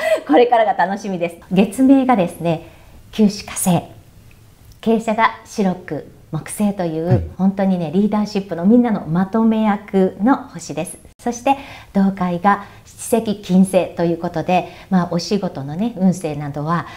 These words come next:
Speaker 1: 楽しみながら広がっていくという、そういうね、あの、星をお持ちです。そして、最大吉報が時刻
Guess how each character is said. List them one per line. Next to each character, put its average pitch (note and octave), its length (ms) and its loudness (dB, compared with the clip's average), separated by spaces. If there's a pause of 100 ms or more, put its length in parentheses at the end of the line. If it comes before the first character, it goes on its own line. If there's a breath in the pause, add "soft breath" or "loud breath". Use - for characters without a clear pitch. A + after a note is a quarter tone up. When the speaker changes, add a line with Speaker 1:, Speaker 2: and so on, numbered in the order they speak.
(140 loud breath)
Speaker 1:
楽 G#3 260 2
し C#4+ 140 -2
み C#4+ 100 6
な C#4+ 160 6
が C4+ 120 0
ら C#4 100 4
広 F#3+ 260 -2
が E3+ 120 -2
っ E3+ 80 -14
て E3 120 -2
い D#3+ 40 -4
く A3+ 160 2
と F#3 140 -2
い E3 180 -4
う、 - 20 -8
そ G3+ 200 -2
う A3 60 2
い G#3 160 0
う G3 60 -2
ね、 G#3+ 160 0 (300 loud breath)
あ D#3 80 -4
の、 D#3 120 0
星 E3 320 -4
を D#3 140 -2
お - 80 -10
持 D3 160 -4
ち D3 240 -14
で - 160 -6
す。 - 160 -12 (160 soft breath)
そ - 160 -4
し F#3+ 140 -6
て、 - 320 -4 (100)
最 D#3+ 320 -4
大 G3+ 200 0
吉 G3+ 280 -6
報 D#3 160 -4
が D3+ 200 -8 (200)
時 A3+ 300 0
刻 G#3+ 580 2